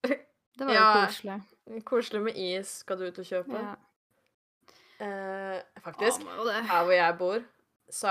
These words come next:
Speaker 2: er det jo bare én, jeg, inn én liten vei. Og
Speaker 1: Mm.
Speaker 2: året rundt så kommer den isbilen midt på vinteren og bare,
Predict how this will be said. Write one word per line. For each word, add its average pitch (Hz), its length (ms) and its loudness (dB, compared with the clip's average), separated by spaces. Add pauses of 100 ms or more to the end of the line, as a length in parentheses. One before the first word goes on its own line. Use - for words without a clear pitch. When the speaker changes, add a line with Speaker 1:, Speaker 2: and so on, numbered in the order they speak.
Speaker 2:
er 165 60 2
det 175 80 6
jo 175 260 6
bare 165 220 0 (160)
én, 165 360 -4
jeg, - 160 0 (600)
inn 220 160 -4
én 185 320 0
liten 175 280 -6
vei. 160 180 0 (1120)
Og 240 200 6
Speaker 1:
Mm. 202 60 4
Speaker 2:
året 196 260 6
rundt 190 460 -4 (220)
så 220 180 -2
kommer 185 240 2
den 185 120 0
isbilen 170 500 -6
midt 196 160 -6
på 202 100 -4
vinteren 170 500 -2
og 190 60 -8
bare, 175 320 2